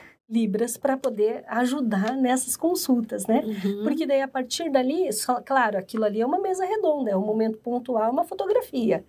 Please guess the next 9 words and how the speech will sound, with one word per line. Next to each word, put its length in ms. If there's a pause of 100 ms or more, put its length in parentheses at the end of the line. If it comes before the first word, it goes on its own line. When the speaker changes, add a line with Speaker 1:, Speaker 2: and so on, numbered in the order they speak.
Speaker 2:
Uhum, 320
Speaker 1:
né? 240 (180)
Mas 240
a 60
Speaker 2:
uhum. 60
Speaker 1:
continuidade 840
dele 380
naquela 420
família 720